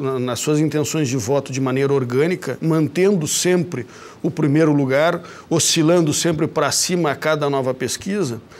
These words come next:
e num segundo lugar, excluindo o preside-, o ex-presidente Lula, porque agora tá preso, é presidiário Lula, excluindo ele como candidato, né, nós tínhamos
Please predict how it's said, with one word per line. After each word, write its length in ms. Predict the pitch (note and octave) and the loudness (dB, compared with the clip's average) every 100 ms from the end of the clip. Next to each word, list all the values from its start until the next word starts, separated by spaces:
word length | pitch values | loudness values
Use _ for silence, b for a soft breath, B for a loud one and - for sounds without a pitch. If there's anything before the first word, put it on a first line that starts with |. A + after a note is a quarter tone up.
| B B B | B B B
e 100 | - | 2
num 160 | F3+ G3+ | 4 4
segundo 480 | - D#3+ D3 F3+ E3 | 4 2 2 2 4
lugar, 440 | C#3+ C3+ D#3 D#3+ | 4 4 2 0
excluindo 520 | - - D3 D#3 D3 | -4 -4 0 2 2
o 180 | B2 B2+ | -2 -4
preside-, 440 | A#2 C3 G#2+ C3 B2 | -4 -4 -4 -4 -4
o 200 | A#2+ B2 | 0 0
ex-presidente 560 | C3 B2+ A#2 B2 - | 0 -2 -2 -4 -4
Lula, 300 | B2 D#3+ C3+ | -2 0 -2
porque 260 | - - G#2+ | -4 -10 -8
agora 260 | A2 A2+ | -4 -4
tá 140 | A2+ A2 | -4 -6
preso, 400 | - B2+ C#3+ G#2+ | -4 -4 -2 -4
é 20 | |
presidiário 640 | G2 A2 G2+ G2+ A2 A#2 | -6 -8 -8 -4 -4 -2
Lula, 320 | G2+ A2+ D3 C3+ - B B B B | -4 -4 -6 -8 -14 B B B B
excluindo 640 | - - C#3+ C#3+ E3+ C#3+ C3+ | -12 -4 2 4 4 4 4
ele 240 | D3+ D3 | 4 2
como 260 | C3 B2 B2 | 0 -2 -2
candidato, 800 | A#2+ B2 D#3 C3+ B2+ D#3+ - A2+ | -2 0 0 2 2 0 -4 -6
né, 220 | A2 F#3 - B B B | -4 -6 -10 B B B
nós 180 | C#3 C#3+ | -2 0
tínhamos 600 | - F3 F#3 F3+ - - | 0 2 2 2 2 -2